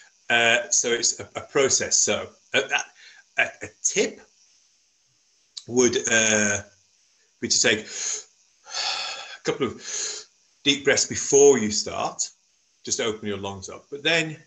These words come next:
you could go, and you can do this mouth or nose.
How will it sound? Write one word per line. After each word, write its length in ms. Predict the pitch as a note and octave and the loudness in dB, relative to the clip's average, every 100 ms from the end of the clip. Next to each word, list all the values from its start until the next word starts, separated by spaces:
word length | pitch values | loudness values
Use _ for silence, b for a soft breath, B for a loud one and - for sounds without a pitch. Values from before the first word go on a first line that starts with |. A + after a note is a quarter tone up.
| - | -12
you 100 | C3 | -8
could 180 | - - | -6 -2
go, 180 | A2+ A2 | 0 0
and 120 | C3 | -4
you 60 | D#3 | -6
can 140 | F3 | -6
do 200 | B3 C4 | -4 -4
this 420 | G#3+ G3+ - - _ _ - | 0 2 0 -2 _ _ -8
mouth 380 | C3+ C3+ C3+ - | -2 0 0 -4
or 220 | A#2+ A#2 G#2 | -2 0 0
nose. 460 | F#2 F#2 F#2+ - | -4 -6 -8 -8